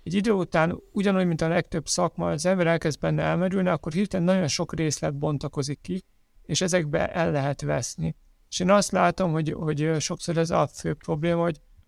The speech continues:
aki önmagától akarja megtanulni, ugye elveszik ebbe a sok részletbe, és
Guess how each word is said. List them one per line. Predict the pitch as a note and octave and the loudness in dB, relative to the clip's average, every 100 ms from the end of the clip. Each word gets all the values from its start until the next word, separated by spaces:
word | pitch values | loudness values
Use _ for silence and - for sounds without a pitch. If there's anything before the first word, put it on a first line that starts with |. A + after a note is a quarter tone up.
| - - _ | -20 -20 _
aki | - F3+ - F3 | 2 2 4 2
önmagától | F3 F3 D#3+ D#3 D3 E3 | 4 2 4 2 2 0
akarja | D3+ - D#3+ | 0 -2 -2
megtanulni, | D#3+ D3+ - E3+ D#3+ | 0 -2 -2 -2 -2
ugye | D#3+ D#3 | 0 2
elveszik | D#3+ C#3+ C#3 - | 2 0 -4 -4
ebbe | F#3 C#3 | -4 -2
a | C#3+ | -4
sok | - E3 F3 | -4 -4 -2
részletbe, | E3 D#3+ F#3 D#3 | -2 0 -2 -2
és | D3 - | -2 -4